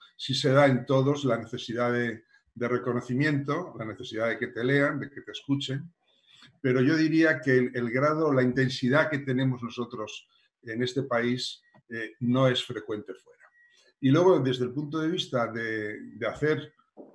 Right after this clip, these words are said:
tu libro realidad, de, de que tenga un I S B N, también es verdad que en estos momentos en España, y eso tampoco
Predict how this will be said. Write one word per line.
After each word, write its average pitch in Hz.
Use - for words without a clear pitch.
tu 123
libro 139
realidad, 113
de, 104
de 104
que 107
tenga 123
un 123
I 123
S 120
B 135
N, 135
también 113
es 117
verdad 120
que 117
en 107
estos 110
momentos 117
en 110
España, 120
y 107
eso 113
tampoco 101